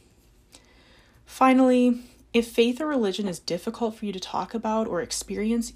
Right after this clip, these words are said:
you are welcome here. It can be extremely difficult to have these conversations if you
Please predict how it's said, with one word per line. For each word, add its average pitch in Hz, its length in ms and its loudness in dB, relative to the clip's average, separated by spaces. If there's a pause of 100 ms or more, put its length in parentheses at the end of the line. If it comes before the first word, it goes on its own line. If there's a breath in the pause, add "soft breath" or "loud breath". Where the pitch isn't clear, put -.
you 240 300 2
are 208 220 -2
welcome 165 420 -4
here. - 360 -10 (600 soft breath)
It 220 100 -12
can 302 120 -2
be 339 120 0
extremely 277 560 0
difficult 233 420 -2
to 190 80 -6
have 170 220 -6
these 190 160 -6
conversations 180 1000 -8
if - 240 -10
you 185 140 -6